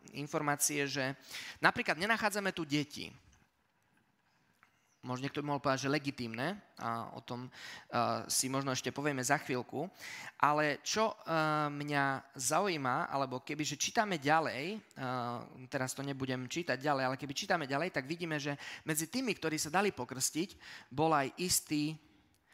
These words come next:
Šimon, ktorý, ak viete, tak viete, že bol čarodejník. On keď videl, on síce mal nejaké čáry máry, ale keď videl, čo robil Boh,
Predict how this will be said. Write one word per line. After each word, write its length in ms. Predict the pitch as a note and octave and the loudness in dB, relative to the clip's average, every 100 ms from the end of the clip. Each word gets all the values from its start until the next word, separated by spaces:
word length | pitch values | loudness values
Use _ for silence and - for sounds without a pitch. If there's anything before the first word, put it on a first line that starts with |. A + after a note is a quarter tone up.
| - | -20
Šimon, 800 | - - - A#3 B2 A2 C#3 A3 G3 - - _ - - _ - | -4 0 2 2 0 0 -2 -2 -6 -10 -20 _ -20 -20 _ -8
ktorý, 320 | D3+ C#3+ C#3 - - | -2 2 0 -2 -4
ak 160 | - C3 B2 | 0 0 2
viete, 320 | E3 D#3 C#3 | 0 0 -2
tak 160 | B2+ | -2
viete, 240 | B2+ C#3+ C3+ | -2 -4 -4
že 80 | C3 | -2
bol 160 | B2 | -2
čarodejník. 640 | - B2+ B2 A#2+ G#2 G#2 - - _ _ _ _ _ _ _ _ _ _ _ _ _ _ - - - _ _ _ - - - | -2 -2 -2 -4 -6 -10 -16 -20 _ _ _ _ _ _ _ _ _ _ _ _ _ _ -20 -20 -20 _ _ _ -20 -10 0
On 80 | F#3+ | 4
keď 160 | A3 D3+ | 6 6
videl, 320 | E3 D#3 D#3 | 4 4 4
on 160 | E3+ G3 | 6 4
síce 240 | B3+ A3 G3 | 2 4 6
mal 160 | G#3 | 8
nejaké 320 | F#3 E3 E3 - | 8 4 0 2
čáry 320 | F#3 E3+ D#3 | 2 4 4
máry, 400 | E3 C3+ C3+ F#3 C#3+ | 4 4 0 -2 0
ale 160 | C#3 | 0
keď 160 | C#3 C3+ | 0 -2
videl, 260 | G3 E3 C#3 | 2 4 4
čo 80 | D#3 | 0
robil 320 | D3 C#3 B2+ | 0 2 2
Boh, 240 | C#3+ A#2 | 2 0